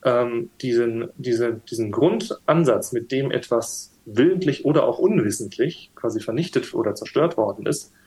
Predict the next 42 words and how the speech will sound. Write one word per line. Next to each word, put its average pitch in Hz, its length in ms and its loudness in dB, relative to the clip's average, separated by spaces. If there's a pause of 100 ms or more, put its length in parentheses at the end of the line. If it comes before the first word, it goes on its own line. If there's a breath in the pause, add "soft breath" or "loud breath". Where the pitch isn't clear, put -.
(180 soft breath)
erstmal 120 300 2
wieder 113 220 4
auszugleichen. 104 640 -6
Und 113 220 -12 (120)
dann 185 400 2
erst 113 360 0
fangen 123 240 0
sie 120 160 0
an, 127 220 -2 (340 soft breath)
wieder 120 200 2
aufzuforsten 120 880 0
und 113 160 -6
in 113 100 -4
einer 110 80 0
bestimmten 127 460 -4
Art 120 220 -2
und 113 120 -6
Weise 110 240 2
das 110 100 -4
Territorium 110 640 2
zu - 160 0
lesen. 117 600 2
Das 151 160 -4
nennen 104 140 -8
sie 101 120 -10
Pankritza. 180 560 0
Pankritza 127 520 -8
ist - 140 -14
der 113 60 -2
Begriff 117 480 -2 (500 loud breath)
des - 140 -2
Lesens 117 420 2
der 107 80 0
Natur. 139 520 -2 (580)
Und 113 200 0
dann 117 180 2
eben 117 260 2
nach 113 220 2
diesem 113 280 -2
Lesen 117 340 2
der 110 80 2
Natur 123 520 2